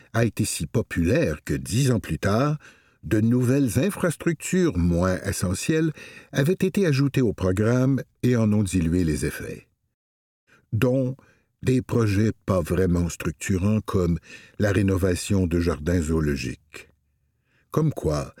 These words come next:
les meilleures intentions peuvent être détournées par des impératifs partisans. Mais on reconnaîtra à monsieur Chrétien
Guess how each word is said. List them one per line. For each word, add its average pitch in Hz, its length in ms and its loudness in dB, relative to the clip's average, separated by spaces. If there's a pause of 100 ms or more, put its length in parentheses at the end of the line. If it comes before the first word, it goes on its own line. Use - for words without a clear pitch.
(280)
les 156 120 2
meilleures 175 360 2
intentions 160 600 0
peuvent 143 300 0
être 131 300 0
détournées 98 560 2
par 92 220 -2
des 85 260 0
impératifs 87 760 -4
partisans. - 580 -10 (680)
Mais 107 360 2 (760)
on 143 160 4
reconnaîtra 202 540 2
à 226 40 4
monsieur 131 300 2
Chrétien 156 560 0